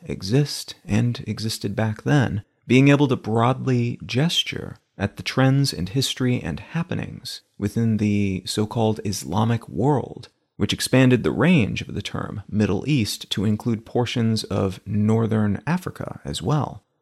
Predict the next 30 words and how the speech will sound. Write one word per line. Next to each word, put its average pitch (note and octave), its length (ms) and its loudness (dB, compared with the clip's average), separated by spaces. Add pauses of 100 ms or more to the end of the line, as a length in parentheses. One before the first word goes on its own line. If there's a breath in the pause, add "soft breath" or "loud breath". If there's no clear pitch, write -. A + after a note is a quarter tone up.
was A#2+ 160 2
often F3 320 2
quite D#3 340 2
useful - 640 -2 (140)
as A2+ 180 2
a G2+ 100 0
shorthand - 920 -2 (140)
for A2 160 -2
certain A#2+ 260 0
types A#2 260 -2
of - 100 -16
discussions, - 760 -4 (220)
even B2 340 4
if B2 200 0
it, A2+ 280 0 (120)
as G#2 220 0
is - 140 -6
the - 120 -14
case C3+ 440 0
with G#2+ 160 -10
most G#2+ 360 0
such - 400 -8
terms, A#2+ 680 -4 (240)
often C#3+ 300 0
flattened C#3 560 0
groups B2 320 -4
of - 120 -10
people C3 520 -2
and G#2 260 -2
regions - 680 -4